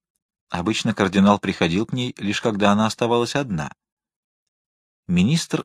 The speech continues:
сделал едва заметный знак головой. Королева обратилась к госпоже Бове. «Королю пора спать», — сказала она, — «позовите Ля Порта».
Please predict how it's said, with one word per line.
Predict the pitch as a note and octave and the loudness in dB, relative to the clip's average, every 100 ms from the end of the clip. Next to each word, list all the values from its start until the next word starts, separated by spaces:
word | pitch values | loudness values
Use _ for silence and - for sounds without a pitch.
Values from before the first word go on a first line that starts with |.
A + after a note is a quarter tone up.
| - | -6
сделал | F2+ F#2 A#2 D#3+ D#3 | -8 -2 2 4 4
едва | A#2 G#2+ G#2+ A#2 | 2 0 2 2
заметный | A2 B2 - A2+ | 2 0 -4 -2
знак | F2+ G#2 A2 | 2 0 0
головой. | G#2 G#2+ F#2+ D#2 C#2+ _ _ _ _ _ _ _ _ _ _ _ | 0 0 0 -4 -10 _ _ _ _ _ _ _ _ _ _ _
Королева | - C3 F#3 G3+ | 0 2 4 4
обратилась | C3+ A#2+ C3 D#3+ C#3 | 4 4 4 4 4
к | G#2+ | 2
госпоже | G#2 A#2 A2 A2+ | 0 2 2 4
Бове. | A2+ F2 D#2+ _ _ _ _ _ - | 4 4 0 _ _ _ _ _ -4
«Королю | G#2+ A2+ B2 | 0 2 0
пора | A#2 A2 | 2 2
спать», — | G#2 - C#3 - - - _ _ _ | 2 -2 -4 -4 -12 -16 _ _ _
сказала | - - D2+ D2+ D2+ | -6 -4 -2 -2 -2
она, — | D2+ D2 C#2+ _ _ _ | -4 -6 -10 _ _ _
«позовите | G#2+ G#2+ E3+ F#3 F2 | -2 0 0 -2 0
Ля | E2 | -2
Порта». | - D2 - - | -2 -8 -8 -18